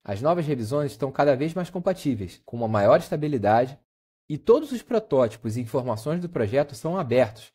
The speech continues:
para qualquer um que quiser implementar o projeto, seja para melhorar,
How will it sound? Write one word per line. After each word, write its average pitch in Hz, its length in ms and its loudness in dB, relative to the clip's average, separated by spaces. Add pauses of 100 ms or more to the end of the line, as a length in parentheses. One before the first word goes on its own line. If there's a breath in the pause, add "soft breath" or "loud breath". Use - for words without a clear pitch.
(100)
para 139 180 0
qualquer 208 380 2
um 190 60 -2
que 170 120 -8
quiser 135 300 0
implementar 123 500 -2
o 120 60 -12
projeto, 101 480 -2
seja 196 320 0
para 180 220 6
melhorar, 117 680 2